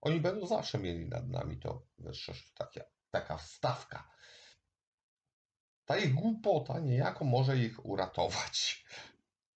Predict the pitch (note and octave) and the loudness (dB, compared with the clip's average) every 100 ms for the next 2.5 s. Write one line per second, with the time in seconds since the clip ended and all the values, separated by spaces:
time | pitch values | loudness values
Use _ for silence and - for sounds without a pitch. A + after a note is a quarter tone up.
0 | _ _ _ _ - A2 C3+ D3+ - - | _ _ _ _ 0 2 4 2 -2 0
1 | A2 G#2+ - - G2 F#2 F2+ F2+ D#2+ F#2 | 2 4 2 -2 -4 -4 -4 -4 -2 -4
2 | F2 - F2 - | -4 -4 -4 -4